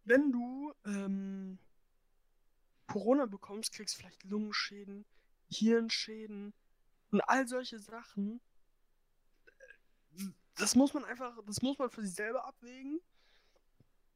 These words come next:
Aber es ist auch so, in der Medizin darfst du, ähm, keine Therapie anbieten, wo die Therapie schlimmer ist als das Ergebnis.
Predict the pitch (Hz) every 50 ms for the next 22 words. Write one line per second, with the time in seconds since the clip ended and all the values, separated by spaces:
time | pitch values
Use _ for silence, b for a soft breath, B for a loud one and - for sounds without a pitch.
0 | _ _ _ _ _ _ _ _ _ _ _ _ _ 226 226 226 214 214 214 214
1 | 220 226 - - 220 226 254 254 - - - - 196 196 196 196 202 185 196 180
2 | - - - 226 226 247 247 240 208 196 190 190 - - - - - 208 208 214
3 | 214 196 - - 180 180 180 180 180 180 180 - - _ _ _ _ _ _ _
4 | _ _ _ _ _ _ _ _ _ _ B B B B B _ _ _ - -
5 | - 202 208 226 247 247 254 254 240 - - 214 202 190 190 - - - 233 240
6 | - 196 220 214 202 190 214 214 226 - _ - 220 233 240 b b b b b
7 | b b _ - 202 208 185 196 180 - - 214 196 185 180 180 - _ - -
8 | - 214 220 220 233 240 262 277 285 - _ _ _ _ _ _ _ _ _ _
9 | _ _ _ - - - - - - 196 208 226 240 254 262 254 - - - 220
10 | 247 262 - - - - _ _ _ _ - 196 196 - 196 190 - - 175 165
11 | 180 175 170 - - 131 123 113 - -